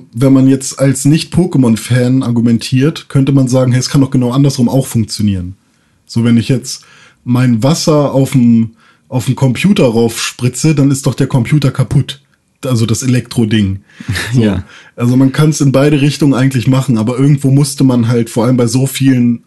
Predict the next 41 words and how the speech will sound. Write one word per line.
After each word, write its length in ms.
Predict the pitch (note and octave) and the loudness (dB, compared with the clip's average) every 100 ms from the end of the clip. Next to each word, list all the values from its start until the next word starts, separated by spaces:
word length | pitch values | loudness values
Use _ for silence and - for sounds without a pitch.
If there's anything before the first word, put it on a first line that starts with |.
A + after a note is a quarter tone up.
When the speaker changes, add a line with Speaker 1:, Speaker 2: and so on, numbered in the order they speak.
| _ | _
Speaker 1:
Arten, 440 | A#2+ C3 C#3+ C#3 A2+ | -2 0 0 0 2
die 120 | A2+ | 0
es 100 | - | 0
jetzt 200 | A2 - | -6 -2
gibt, 160 | C#3+ C#3 | -4 -2
bei 120 | G#2+ | -2
so 140 | B2 | -2
vielen 240 | - A#2 G#2+ | 0 0 0
Typen, 380 | D3+ C#3 C#3 C3+ - - - - | -2 0 -4 -6 -20 -20 -20 -4
musste 280 | C3 - C3+ | -4 0 0
man 120 | B2+ | 2
ja 80 | A#2+ | 0
irgendwann 440 | B2 C3 A#2+ B2 | 0 0 0 0
auch 80 | A#2 | 0
mal 160 | A#2+ | 0
sagen, 320 | G#2+ A#2+ A#2+ A#2+ | 0 0 0 0
okay, 240 | A2 B2 | 0 -2
so 200 | G#2+ A#2+ | 0 0
ist 160 | C3 - | -2 -4
es 140 | A2 | -4
jetzt. 380 | G#2+ A#2 - - - - - _ - | -2 -4 -6 -18 -20 -20 -20 _ -2
Bei 100 | A#2 | 2
manchen 340 | C3 D3+ D3+ | 2 2 2
Sachen 220 | C#3 C#3 | 2 0
finde 220 | C3+ C#3 | 2 0
ich's 80 | C3 | 0
aber 240 | B2+ A#2+ D3 | 0 0 2
immer 180 | C#3 B2 | 2 2
noch 140 | G#2 | 0
ein 80 | A2+ | 0
bisschen 320 | A2+ - G#2+ | -2 -2 0
unlogisch. 640 | A2+ G#2+ G2+ F#2+ F#2+ - | 2 2 0 -2 -6 -4
Also 400 | G#2+ A2 A2 G#2+ - - - | -2 0 0 -2 -6 -18 -20
vor 180 | - - | -10 -2
allem 220 | B2 C#3 | 2 4
jetzt 180 | C3+ C3+ | 2 0
mit 180 | B2+ - | -2 0
Unlicht 560 | D3 D#3+ D3 D3 - - | 2 4 4 2 -2 -4
und 220 | A#2 A2+ | -4 -2
Fee 720 | - - C#3+ D3+ D3 D3 C#3 | -6 -2 2 4 4 4 0
und, 560 | B2 A#2+ A#2 A#2 - | 0 0 2 0 -4